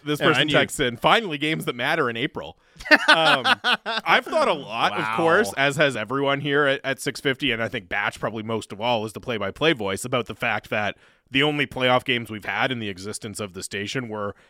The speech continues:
Speaker 1: in the bubble. I'd never thought about that next level of it that Batch was talking about, that because of, with, with when the season was cut off there, you didn't even have those really meaningful games at the end of the season where people are excited in,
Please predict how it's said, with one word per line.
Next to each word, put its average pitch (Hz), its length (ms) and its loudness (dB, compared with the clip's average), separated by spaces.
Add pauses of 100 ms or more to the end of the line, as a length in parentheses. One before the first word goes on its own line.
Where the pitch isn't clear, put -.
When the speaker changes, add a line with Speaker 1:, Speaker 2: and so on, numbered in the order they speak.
(140)
Speaker 1:
in 127 180 -2
the 110 80 -2
bubble. 95 440 0 (240)
I'd 262 220 4
never 208 200 0
thought 151 240 4
about 143 260 0
that 117 180 -2
next 120 280 -6
level 139 320 0
of 82 120 -10
it 80 100 -18
that 90 140 -14
Batch 131 260 2
was 123 100 -12
talking 85 320 -10
about, 78 280 -18 (160)
that 135 280 0
because 160 380 0
of, 156 60 -2
with, 123 340 -2
with 127 320 -2
when 131 140 0
the 120 80 -6
season 131 320 -2
was 110 140 -6
cut 107 180 -4
off 180 240 4
there, 98 120 -2
you 113 120 -6
didn't 196 220 -2
even 147 180 0
have 135 320 2
those 113 320 -4 (200)
really 139 360 2
meaningful 139 400 -2
games 131 320 -2
at 120 80 -8
the 120 160 -8
end 135 180 -2
of 113 120 -2
the 107 100 -6
season 156 420 -4
where 104 100 -6
people 107 320 -10
are 98 60 -6
excited 98 460 -8
in, 85 180 -10